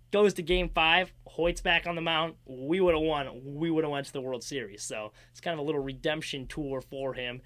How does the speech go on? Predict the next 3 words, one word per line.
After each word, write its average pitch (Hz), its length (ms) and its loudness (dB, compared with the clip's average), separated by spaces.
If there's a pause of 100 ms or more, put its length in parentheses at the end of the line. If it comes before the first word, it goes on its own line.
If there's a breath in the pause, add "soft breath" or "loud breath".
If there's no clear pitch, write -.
(280 soft breath)
in 127 100 -10
twenty 135 460 -6 (160)
twenty-one. 120 1300 -6